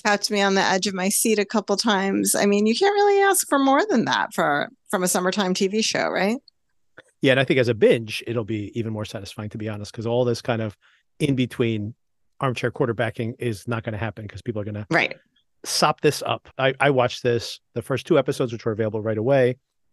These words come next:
Speaker 2: and then the next three, w-, which I watched on a plane,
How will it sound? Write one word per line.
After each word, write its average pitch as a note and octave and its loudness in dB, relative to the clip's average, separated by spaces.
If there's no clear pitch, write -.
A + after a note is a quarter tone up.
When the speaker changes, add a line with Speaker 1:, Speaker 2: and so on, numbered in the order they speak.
Speaker 2:
and A#2+ -4
then A#2 -2
the B2 -4
next B2+ 0
three, C#3 4
w-, A#2 -4
which A#2 2
I A#2+ 4
watched A2 0
on A#2 -2
a G#2+ -2
plane, B2 0